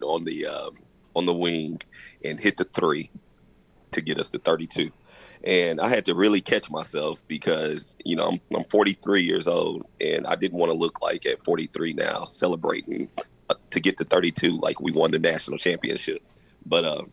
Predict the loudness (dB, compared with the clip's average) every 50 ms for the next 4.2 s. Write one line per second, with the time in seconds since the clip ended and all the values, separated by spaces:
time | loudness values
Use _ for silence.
0 | _ _ _ -20 -20 -20 _ _ _ -4 -2 -2 -2 -2 -4 -2 0 0 0 0
1 | 0 -2 0 4 4 4 4 4 4 2 2 2 0 2 2 2 2 2 2 2
2 | 2 2 2 0 2 2 2 2 2 2 0 0 0 -2 -4 -6 -8 -8 -8 -8
3 | -10 -16 -20 _ _ _ _ -4 0 0 2 2 2 2 2 0 -2 -2 -2 -2
4 | -2 0 -2 -2